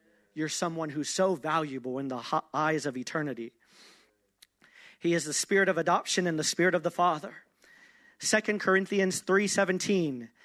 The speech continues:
"Now the Lord is the Spirit, and where the Spirit of the Lord is, there is liberty." The Spirit is the Lord. Sometimes we try so hard to perfectly obey God in our surrender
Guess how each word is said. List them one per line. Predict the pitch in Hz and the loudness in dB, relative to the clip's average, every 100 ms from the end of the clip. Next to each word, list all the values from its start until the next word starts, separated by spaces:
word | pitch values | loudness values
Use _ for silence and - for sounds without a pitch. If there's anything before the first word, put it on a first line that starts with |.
| - - - | -20 -14 2
"Now | 196 | 4
the | 190 180 | 4 4
Lord | 170 208 240 220 | 6 8 8 6
is | 175 | 2
the | 185 | 0
Spirit, | - - 226 165 160 180 | 0 4 4 4 2 0
and | 175 | 2
where | 196 185 | 2 4
the | 175 | 2
Spirit | - 220 208 | 4 4 6
of | 185 | 4
the | 170 | 4
Lord | 170 190 180 | 6 6 4
is, | 151 131 | 2 -2
there | 131 170 170 | 0 2 4
is | 160 147 | 0 2
liberty." | 185 160 131 117 104 _ _ - - - - _ | 2 2 -2 -6 -14 _ _ -20 -20 -20 -20 _
The | 175 180 | -4 0
Spirit | - - 269 262 208 196 _ _ | 0 2 4 6 4 0 _ _
is | 220 220 185 - _ | 4 4 2 -6 _
the | 196 | 0
Lord. | 160 214 214 143 123 - - _ - - - | 4 4 4 0 -6 -18 -20 _ -20 -14 -2
Sometimes | 220 220 226 208 208 202 | 0 2 2 2 0 -2
we | 196 190 180 | 0 2 0
try | 170 190 175 | 0 2 2
so | 170 214 233 | 2 4 4
hard | 185 185 165 156 156 | 4 4 4 2 -2
to | 170 156 147 139 - - _ | 0 2 0 -4 -18 -20 _
perfectly | - 208 208 - 180 | 2 2 2 0 2
obey | 175 160 170 175 170 | 2 2 4 4 4
God | 147 170 165 156 | 2 2 2 2
in | 156 | 0
our | 160 156 | 2 2
surrender | 147 165 147 160 180 160 143 139 | 0 -2 0 0 0 0 0 -2